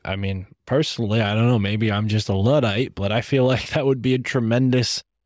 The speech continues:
insurance bill for these companies that would be sending these huge tons of weight driving around with a computer operating it. I mean, who,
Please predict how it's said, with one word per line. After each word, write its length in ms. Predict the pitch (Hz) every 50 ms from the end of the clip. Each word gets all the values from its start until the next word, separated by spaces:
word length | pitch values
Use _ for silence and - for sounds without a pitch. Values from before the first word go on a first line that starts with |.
| _ _ _
insurance 880 | - 123 120 113 - - - 131 131 135 139 139 139 - - - - - 131
bill 360 | 123 127 123 123 135 143 139
for 240 | - - 120 110 104
these 320 | 101 110 104 104 104 -
companies 580 | - - 117 113 - - 117 117 120 113 - -
that 160 | 110 104 98
would 180 | 101 104 98
be 120 | 107 107 101
sending 460 | - - 120 110 107 113 117 117 113
these 220 | 113 113 110 -
huge 380 | - - 117 113 107 101 101 -
tons 340 | - 120 113 110 113 107 107
of 140 | 107 98 104
weight 420 | 107 120 113 117 117 113 - 117
driving 420 | - 120 113 113 117 110 110 120
around 460 | 117 113 110 110 110 113 117 117 113 104
with 180 | 104 101 -
a 60 | 110
computer 680 | - - 113 101 - - - 117 113 113 120 117 117 104
operating 640 | 104 107 110 - - 117 113 110 110 110 113 113 110
it. 260 | 110 113 123 - - -
I 40 | -
mean, 100 | 104 95
who, 140 | 104 120